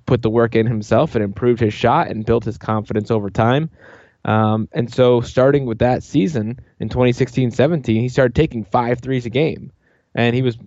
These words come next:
you know, shooting, like, almost thirty-five percent. Uh, and then he moved over to the Lakers last year, and he kept doing that, you know, putting up four and a half a game, uh, while playing fewer minutes. So I think if I looked at his per thirty-six numbers, it's probably about the same. Um,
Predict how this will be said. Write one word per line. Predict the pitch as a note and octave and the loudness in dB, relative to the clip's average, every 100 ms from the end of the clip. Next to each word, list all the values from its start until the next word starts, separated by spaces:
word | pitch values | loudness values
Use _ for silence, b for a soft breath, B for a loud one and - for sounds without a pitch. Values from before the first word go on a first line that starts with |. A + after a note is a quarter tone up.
| _ | _
you | A#2 | -6
know, | G#2+ G#2 | -4 -2
shooting, | - F#3+ C3 | 0 2 2
like, | A2 - | -2 -4
almost | B2 B2+ - | -2 -2 0
thirty-five | A#2 A#2+ A#2+ A#2 | 2 2 2 0
percent. | A2 C#3 F3+ - _ b b b b | -2 -2 -2 -6 _ b b b b
Uh, | A2 A2 A2 - | 0 2 0 -2
and | - B2 | -2 0
then | B2 | 2
he | B2+ | 0
moved | B2 C3 B2 | 0 2 4
over | B2 | 4
to | A#2+ | 4
the | A2+ | 2
Lakers | A#2 F#3 F#3 C3 | 2 2 2 -2
last | G#2+ A2 - | -2 -4 -2
year, | A#2+ E3 | 2 2
and | D3+ | 2
he | |
kept | - C#3 | 0 0
doing | C3 B3+ C#3+ | 2 0 0
that, | D#2+ D2 - b b b | -6 -12 -16 b b b
you | - A2+ | -2 -2
know, | A2+ C3+ D3 - | 0 -2 -4 -4
putting | - B2+ | 0 2
up | A#2 | 0
four | - C#3 E3 | -2 4 4
and | D3 | 4
a | |
half | A#2+ A#2 | 0 0
a | A#2+ | -2
game, | A2+ A2 G#2+ A2+ - _ _ _ | -2 -2 -4 -8 -14 _ _ _
uh, | A2+ A2 | -4 0
while | A2+ B2 | 2 2
playing | C#3+ C3 | 2 2
fewer | B2 D#3+ C#3 | 2 0 0
minutes. | A#2 E3 G2 - | 2 0 0 -6
So | A2+ A#2 | -6 0
I | B2 | 0
think | A#2+ A2+ - | 0 -4 -14
if | - A#2+ | -4 0
I | |
looked | A2+ A#2 | 2 2
at | A2+ | 0
his | A2+ | 0
per | - A#2 | 0 2
thirty-six | A#2 A2 - - | 2 0 -2 -2
numbers, | A2+ A2 | -2 -2
it's | - | -2
probably | B2+ A#2 | 0 0
about | A2 | 0
the | G2 | -6
same. | - C#3+ D#3 A2+ G#2+ b b b b - | -2 2 2 0 -6 b b b b -2
Um, | A#2 A2+ A2 A2+ A2+ | 0 0 -2 -4 -6